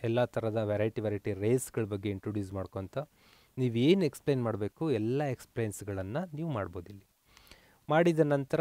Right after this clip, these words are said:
then comes to down, then ಮತ್ತೆ ಪಿ ಪಿ ಟಿ ಪ್ರೆಸೆಂಟೇಷನ್ ಮಾಡ್ತೀರಾ. ಇದೇನು ಮಾಡ್ತಾ ಇದ್ದೀರಾ ಇದಿಷ್ಟು ಕ್ಯಾಪ್ಚರ್ ಆಗ್ತಾ ಇರತ್ತೆ. ಒಂದು ಮೂಲೆಯಲ್ಲಿ ನೀವು ಕಾಣ್ತಾ ಇರ್ತೀ-, ಈ ನಿಮ್ಮದು ಕ್ಯಾಪ್ಚರ್ ಆಗ್ತಾ ಇದೆ, but ಇದು ಕಾಣಿಸಲ್ಲ.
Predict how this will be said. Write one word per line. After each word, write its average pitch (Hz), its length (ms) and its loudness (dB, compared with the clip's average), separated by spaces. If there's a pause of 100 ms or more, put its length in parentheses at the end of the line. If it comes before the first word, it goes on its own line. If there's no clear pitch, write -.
then 131 320 2
comes 123 380 0
to 120 240 0 (320)
down, 120 360 4 (280)
then 131 300 0
ಮತ್ತೆ 123 260 2
ಪಿ 120 160 -2
ಪಿ 117 140 -2
ಟಿ 120 80 -2
ಪ್ರೆಸೆಂಟೇಷನ್ 110 600 -4
ಮಾಡ್ತೀರಾ. 120 320 -2
ಇದೇನು 131 500 0
ಮಾಡ್ತಾ 123 340 0
ಇದ್ದೀರಾ 127 220 0
ಇದಿಷ್ಟು 110 500 -4
ಕ್ಯಾಪ್ಚರ್ 117 400 0
ಆಗ್ತಾ 107 220 -2
ಇರತ್ತೆ. 110 400 -6 (480)
ಒಂದು 156 460 6
ಮೂಲೆಯಲ್ಲಿ 143 440 4
ನೀವು 131 280 0
ಕಾಣ್ತಾ 120 440 -2
ಇರ್ತೀ-, 123 300 -2
ಈ 113 100 0
ನಿಮ್ಮದು 175 480 0
ಕ್ಯಾಪ್ಚರ್ 127 400 2
ಆಗ್ತಾ 113 280 0
ಇದೆ, 110 160 4
but 110 280 -2
ಇದು 127 120 -4
ಕಾಣಿಸಲ್ಲ. 110 640 -2